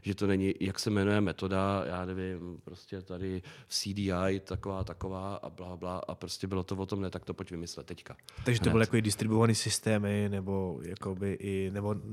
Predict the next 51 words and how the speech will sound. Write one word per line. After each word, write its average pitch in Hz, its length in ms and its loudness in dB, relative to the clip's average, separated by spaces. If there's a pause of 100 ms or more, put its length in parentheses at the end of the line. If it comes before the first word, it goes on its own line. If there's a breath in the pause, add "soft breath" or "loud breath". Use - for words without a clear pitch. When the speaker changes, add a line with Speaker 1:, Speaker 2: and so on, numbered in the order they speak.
(400)
Speaker 2:
co, 120 100 -4
co - 160 -8
to 175 80 6
je 170 40 6
pojď 127 160 2
vymyslet? 107 400 0
Protože 110 400 2 (580 loud breath)
může 117 140 0
to 139 120 4
být 139 120 6
hodně. 123 260 6
Může 107 180 4
to 117 60 2
Speaker 1:
A - 20 2
Speaker 2:
být 120 100 2
jako 120 160 4
vymyslet 117 280 0
nějaký 113 240 0
probl-, 98 320 -2 (100)
promiň, 104 280 0
no. 98 120 0 (140)
Speaker 1:
Ne, 120 160 10
ne, 127 120 8
ne, 127 160 6
to, 120 140 0
to 123 120 2
byly 123 160 6
spíš - 200 0
jako 131 160 6
logický 120 340 6
hádanky, 98 560 4 (180)
jo, 101 220 6
nebo, 104 400 8
nebo 101 80 4
Speaker 2:
Tak 107 160 2
Speaker 1:
co 104 60 -2
Speaker 2:
jsi 110 40 0
Speaker 1:
se 113 60 6
Speaker 2:
dával 110 160 8
Speaker 1:
nás 113 60 4
Speaker 2:
s - 40 -2
Speaker 1:
tam - 60 2
Speaker 2:
těma, 123 140 6
Speaker 1:
ptali. 113 100 4
Speaker 2:
s 95 60 -2
těma 123 220 4
zlatama 110 500 0
a 107 40 -2
tak, 107 260 -4
Speaker 1:
No, 110 100 8
Speaker 2:
jako, 117 60 10